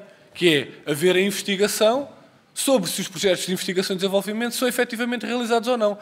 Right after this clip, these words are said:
Isto não depende de nenhuma lei. E, portanto, aquilo que nós gostaríamos de saber é se alguma coisa mudou ou se continuamos a ter este benefício fiscal muito significativo, sem controlo e sem qualquer garantia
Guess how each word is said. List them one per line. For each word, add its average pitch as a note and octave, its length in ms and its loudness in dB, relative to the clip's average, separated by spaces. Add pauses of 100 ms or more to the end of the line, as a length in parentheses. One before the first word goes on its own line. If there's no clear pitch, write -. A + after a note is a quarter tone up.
(160)
Isto A#3 180 -2
não G#3+ 100 0
depende G#3 240 -2
de G3+ 60 0
nenhuma G#3+ 240 0
lei. F#3+ 300 6 (300)
E, D#3+ 60 0
portanto, E3+ 240 0
aquilo F3 160 -4
que E3+ 40 -8
nós F#3 160 4
gostaríamos F#3 380 -2
de - 80 -8
saber G#3 220 0
é A3+ 60 0
se A3 100 2
alguma F#3 260 4
coisa E3+ 240 0
mudou A3 500 0 (280)
ou A3+ 100 8
se A#3 80 0
continuamos G3+ 500 -2
a G3+ 60 0
ter F#3+ 160 0
este F#3+ 200 0
benefício F3 440 -6
fiscal C#3+ 500 2 (160)
muito B3+ 280 4
significativo, E3+ 840 -6 (140)
sem C4 300 0
controlo E3 600 -6 (240)
e F#3+ 80 -4
sem B3 180 0
qualquer G3+ 360 2
garantia F3 640 -2